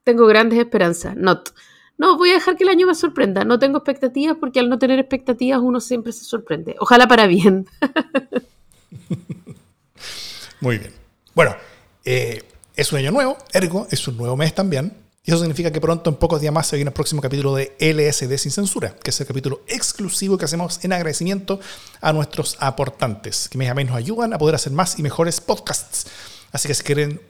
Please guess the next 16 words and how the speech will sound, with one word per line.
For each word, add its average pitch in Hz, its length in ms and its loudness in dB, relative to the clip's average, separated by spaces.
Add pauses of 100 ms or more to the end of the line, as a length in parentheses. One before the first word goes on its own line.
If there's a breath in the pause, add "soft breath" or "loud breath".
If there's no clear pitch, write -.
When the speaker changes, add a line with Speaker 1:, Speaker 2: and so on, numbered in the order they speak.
(140)
Speaker 2:
unirse 220 640 0
a 175 60 -2
este 151 640 -4
grupo 185 300 0
de 170 40 0
personas 170 360 -4
que 180 80 -6
nos 147 80 -2
ayuda 156 340 0
a 165 60 4
hacer 156 160 -2
más 160 140 -2
podcasts - 540 -2
por 156 160 -2
la 165 100 -2
democracia, 233 540 -2